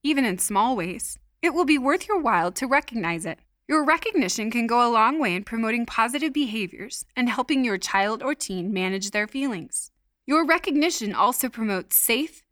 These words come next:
secure, and nurturing relationships, a foundation for strong communication and a healthy relationship with you as they grow. You can recognize your child's or teen's efforts with praise, high fives, and hugs.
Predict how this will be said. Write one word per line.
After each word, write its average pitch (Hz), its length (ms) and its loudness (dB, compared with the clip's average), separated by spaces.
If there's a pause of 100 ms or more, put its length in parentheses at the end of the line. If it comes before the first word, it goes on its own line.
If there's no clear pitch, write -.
secure, 214 720 -2 (200)
and 262 360 2
nurturing 269 480 4
relationships, 220 920 -2 (280)
a 302 60 2
foundation 320 680 2
for 196 140 -2
strong 214 320 2
communication 262 840 0 (120)
and 262 120 2
a 247 40 2
healthy 359 360 2
relationship 214 720 -2
with 180 120 -6
you 240 220 -2
as 175 140 -2
they 190 160 -2
grow. 233 400 0 (360)
You 311 140 2
can 359 180 2
recognize 330 520 2
your 190 100 2
child's 220 540 0
or 196 160 -2
teen's 233 500 -2
efforts 240 420 -2
with 233 220 -10
praise, 285 540 0
high 214 220 -2
fives, 202 680 2
and 254 140 0
hugs. - 560 0